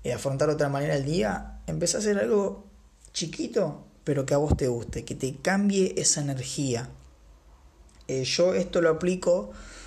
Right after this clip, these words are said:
eh, a la mañana muchas veces o a la tarde después de levantarme de la siesta,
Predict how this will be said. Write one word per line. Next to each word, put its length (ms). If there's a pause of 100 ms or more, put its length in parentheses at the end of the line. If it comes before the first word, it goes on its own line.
(180)
eh, 440
a 120
la 140
mañana 720
muchas 280
veces 540 (340)
o 320 (220)
a 120
la 200
tarde 380
después 320
de 100
levantarme 400
de 80
la 100
siesta, 880